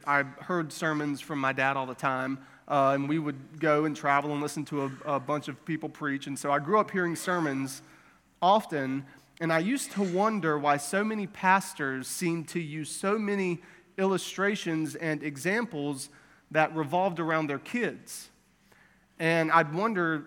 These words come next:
like, "You can't think of something else?" And then I had kids, and the illustrations just sort of fall right into your hands sometimes.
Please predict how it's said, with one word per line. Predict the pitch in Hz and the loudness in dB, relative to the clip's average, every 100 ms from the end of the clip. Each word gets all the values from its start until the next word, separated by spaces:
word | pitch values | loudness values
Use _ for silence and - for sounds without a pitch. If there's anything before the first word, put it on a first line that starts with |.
| - | -6
like, | 160 147 139 156 | -2 -2 -4 -12
"You | 170 | -6
can't | 240 254 247 | -2 0 0
think | 220 | -2
of | 185 | -2
something | - 196 170 | -2 -4 -2
else?" | 147 208 254 - - - - _ _ _ _ - | -2 -2 -4 -8 -12 -14 -20 _ _ _ _ -6
And | 151 | 2
then | 170 | 8
I | 202 | 8
had | 170 196 247 240 | 10 12 12 10
kids, | - 190 135 131 151 - - - - - - - - - - - - | 4 4 4 0 -6 -6 -8 -12 -20 -20 -20 -16 -14 -12 -12 -14 0
and | 170 180 | 4 10
the | 190 | 12
illustrations | 269 240 - 226 233 233 202 156 | 12 10 8 10 10 8 0 0
just | 185 - | -2 0
sort | 190 180 | 2 2
of | - | 2
fall | 180 175 180 | 2 2 4
right | 175 | 2
into | 175 165 175 | 2 -4 -4
your | 151 | -2
hands | 156 160 156 | 0 0 -2
sometimes. | - - 139 147 127 120 127 - | -2 -4 -2 -2 -2 -4 -6 -10